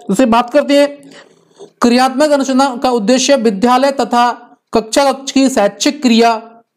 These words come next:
प्रणाली में सुधार लाना, तो आंसर करेक्ट हो जाएगा यहाँ पे हमारा सी। अगला क्वेश्चन देखेंगे, पहले क्वेश्चन देखते हैं, फिर ऑप्शन देखेंगे। एक खिलाड़ी, माफ कीजिए, एक क्रिकेट खिलाड़ी अपनी गेंदबाजी के कौशल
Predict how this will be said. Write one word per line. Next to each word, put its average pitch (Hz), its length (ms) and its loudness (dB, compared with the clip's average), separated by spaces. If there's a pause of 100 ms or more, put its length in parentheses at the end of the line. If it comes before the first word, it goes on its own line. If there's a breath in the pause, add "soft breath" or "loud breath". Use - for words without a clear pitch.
(100)
प्रणाली 226 320 2
में 240 80 -2
सुधार 214 340 0
लाना, 214 300 0
तो - 320 -8
आंसर 233 300 0
करेक्ट 233 240 -10
हो 226 80 4
जाएगा 208 180 4
यहाँ 202 140 0
पे 202 60 -2
हमारा 208 260 0 (380)
सी। - 480 -2 (600 loud breath)
अगला 202 160 2
क्वेश्चन 262 200 -2
देखेंगे, 254 360 0 (2250)
पहले 190 120 2
क्वेश्चन 247 260 0
देखते 262 220 0
हैं, 269 80 -2
फिर 262 100 0
ऑप्शन 233 240 -2
देखेंगे। 240 320 0 (260)
एक 294 260 2
खिलाड़ी, 226 600 -2 (380)
माफ 175 140 -2
कीजिए, 233 160 0
एक 262 280 0
क्रिकेट 262 380 -2
खिलाड़ी 214 320 0
अपनी 220 340 0
गेंदबाजी 233 460 0
के 254 140 -2
कौशल 247 460 0